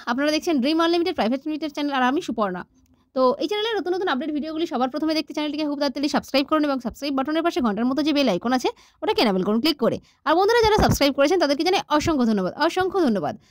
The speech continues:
আর ভিডিওটি ভালো লাগলে প্লিজ একটা লাইক করে দেবেন, প্লিজ একটা লাইক করে দেবেন। লাইক করতে আপনাদের একটুও সময় লাগে না, কোনো খরচও হয় না, তো একটা লাইক করে দেবেন এবং শেয়ার করবেন বেশি বেশি করে আপনাদের বন্ধুদের WhatsApp, Facebook, Twitter-এ এবং কমেন্টস করে অবশ্যই জানাবেন যে আপনাদের কেমন লাগলো। আপনাদের প্রতিটি কমেন্টসের অ্যান্সার দেওয়ার আমি অনেক চেষ্টা করব।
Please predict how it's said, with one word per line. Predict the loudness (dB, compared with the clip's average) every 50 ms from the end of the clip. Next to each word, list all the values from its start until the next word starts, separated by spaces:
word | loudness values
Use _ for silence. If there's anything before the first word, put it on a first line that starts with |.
| _ _ -6
আর | -4 0
ভিডিওটি | 0 0 0 0 0 2
ভালো | 2 2 2
লাগলে | 2 0 0 -2
প্লিজ | -4 -4 -6 -4 -2 -2 -2
একটা | -2 -2 -2 -4
লাইক | -4 -4
করে | -4 -4
দেবেন, | -4 -4 -4 -4
প্লিজ | -2 -2 0 0 0 0
একটা | -2 -2 0
লাইক | 0 0 0 0
করে | -2 0 0
দেবেন। | 2 2 0 0 -2 _ _ _ _ _
লাইক | -6 -4 -2
করতে | -2 -4 -4 -4
আপনাদের | -4 -2 -2 -2 -2
একটুও | -2 -2 -2 -2
সময় | -2 0 0 0 0
লাগে | 0 -2 -2
না, | -2 -2
কোনো | -2 -2 -2 0
খরচও | 0 0 -2 0 0 0
হয় | 2 2 2
না, | 2 0 0
তো | -2
একটা | -4 -6 -4
লাইক | -4 -2 -2 -2
করে | 0 0 0
দেবেন | 2 2 0 -2 -2 -6 _ _ _ _
এবং | -4 -4 -4
শেয়ার | 0 0 0 0 2
করবেন | 0 0 0 2 2
বেশি | 0 0 0 0
বেশি | 0 0 0
করে | 0 0
আপনাদের | 0 0 0 -2 -2 0
বন্ধুদের | 0 0 0 0 0 0 -2
WhatsApp, | 0 -2 -2 -2 -2 -2 -2 0 0
Facebook, | -2 -2 -2 -2 -2 -2
Twitter-এ | -2 -2 0 -2 -2 -2 -4 _ -18 _ _ -4
এবং | -4 -2 0
কমেন্টস | 0 0 0 0 -2 -2
করে | -2 0
অবশ্যই | 0 0 0 0 0 0
জানাবেন | 0 0 0 -2 -2 -2 0
যে | 0 0
আপনাদের | -2 -2 -2 -4 -4
কেমন | -2 -2 -2 -2 -2
লাগলো। | -2 -2 -2 -2 -4
আপনাদের | -4 -4 -2 -2 -2 -2
প্রতিটি | -2 0 0 0 0 0
কমেন্টসের | -2 -2 -2 -2 -4 -4 -4 -6 -6
অ্যান্সার | -4 -4 -4 -4 -4 -6 -8 -6
দেওয়ার | -4 -4 -4 -4
আমি | -4 -6 -6 -6 -10 _ _ _ _
অনেক | -8 -8 -8 -4
চেষ্টা | -4 -4 -4 -4 -6 -10
করব। | -10 -10 -12 -12 -14